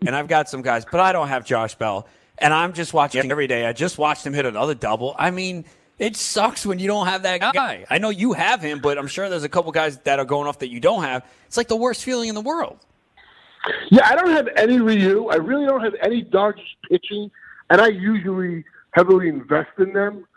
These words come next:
Speaker 2: and it just worked out that way. But I've been lucky enough to have some other guys. Like, I got a lot of Paddock, who up until recently, you know, has stumbled and, uh, and faltered. But, you know, I think it's a little bit of a,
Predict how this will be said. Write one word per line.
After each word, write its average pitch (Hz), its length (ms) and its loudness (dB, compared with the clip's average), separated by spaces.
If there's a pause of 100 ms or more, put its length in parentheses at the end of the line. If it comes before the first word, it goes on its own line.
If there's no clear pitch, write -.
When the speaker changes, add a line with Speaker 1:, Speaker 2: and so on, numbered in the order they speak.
(340)
Speaker 2:
and 139 100 2
it 147 100 0
just 185 260 -8
worked 170 360 -6
out 147 300 0
that 180 200 2
way. 202 420 2 (600)
But 165 300 6
I've 160 100 0
been 165 200 -2
lucky 190 320 0
enough 175 240 -2
to 151 100 -4
have 151 240 0
some 135 140 -12
other 165 180 2
guys. 170 300 2
Like, 131 80 -8
I 131 80 -8
got 139 140 -2
a - 40 4
lot 139 140 -2
of - 180 -16
Paddock, 180 680 0 (340)
who 143 140 2
up 147 120 4
until 156 340 0
recently, 185 920 -2 (340)
you 143 80 2
know, 147 180 8
has 147 300 2 (400)
stumbled 165 380 0
and, 123 140 -8 (260)
uh, 139 280 4 (160)
and 127 200 -8
faltered. 190 520 2 (400)
But, 226 260 6
you 262 100 0
know, 220 220 6
I 233 100 2
think 240 140 -6
it's 180 100 -4
a 196 40 4
little 196 200 4
bit 180 200 2
of 151 120 0
a, 143 340 2